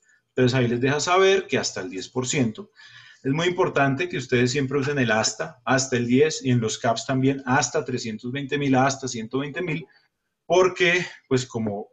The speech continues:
mm, eso tiene unas condiciones para tú ganarte el diez de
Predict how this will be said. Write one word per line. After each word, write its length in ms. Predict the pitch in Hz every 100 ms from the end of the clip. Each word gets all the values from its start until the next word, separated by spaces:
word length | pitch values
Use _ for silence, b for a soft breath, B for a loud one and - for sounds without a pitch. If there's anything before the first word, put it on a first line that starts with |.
| -
mm, 440 | - 123 120 113 120
eso 320 | 117 113 151
tiene 280 | 156 147 143
unas 380 | 143 147 143 -
condiciones 800 | - 156 156 143 151 131 131 131
para 280 | 120 104
tú 120 | - 107
ganarte 420 | 110 127 123 135
el 140 | 127
diez 360 | 131 120 117 113
de 200 | 110 -